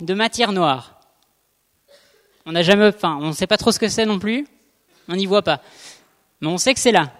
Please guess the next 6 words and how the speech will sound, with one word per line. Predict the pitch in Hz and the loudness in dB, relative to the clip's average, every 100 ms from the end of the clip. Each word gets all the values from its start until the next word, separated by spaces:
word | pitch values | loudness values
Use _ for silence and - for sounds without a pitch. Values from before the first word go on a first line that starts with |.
| _ _ _ _ _ _ _ _ _ | _ _ _ _ _ _ _ _ _
Euh, | 165 165 175 175 175 175 175 160 _ _ | -8 -6 -6 -6 -6 -6 -6 -8 _ _
trois | - 240 262 | -2 2 2
virgule | 240 240 202 202 247 226 220 220 220 220 196 - _ | 2 -2 -2 -6 -6 -4 -6 -6 -8 -10 -10 -14 _
six | - - 277 285 | -8 -2 0 0
pour | 262 - | -2 -4
cent | - 262 302 | -2 0 0